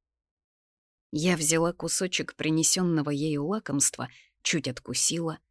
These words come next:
запила чаем и вдруг ощутила, что перед глазами все плывет. "Как-то мне нехорошо", проговорила я, вернув чашку на стол. "Может, ты беременна?" Подруга даже немного побледнела.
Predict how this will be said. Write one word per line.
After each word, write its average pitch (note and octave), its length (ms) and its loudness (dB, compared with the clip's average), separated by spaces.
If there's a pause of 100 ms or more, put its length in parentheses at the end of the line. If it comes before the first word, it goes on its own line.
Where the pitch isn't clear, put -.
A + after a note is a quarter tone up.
(200)
запила D3+ 500 4
чаем D#3 500 2
и C#3 60 2
вдруг C#3+ 360 -2
ощутила, D3+ 640 0
что - 240 -2
перед C#3+ 340 -2
глазами D#3 500 2
все D3+ 260 -2
плывет. E3 640 -8 (1000)
"Как-то - 340 -4
мне D3 300 2
нехорошо", D3 920 -4 (440)
проговорила C#3+ 600 0
я, C#3+ 200 0
вернув C3+ 400 0
чашку - 420 -2
на D3 140 0
стол. - 440 -4 (840)
"Может, G3+ 420 6 (120)
ты G3+ 240 4
беременна?" F3 840 6 (480)
Подруга C#3+ 440 -2
даже C#3+ 240 4
немного D3+ 420 4
побледнела. F3+ 800 -2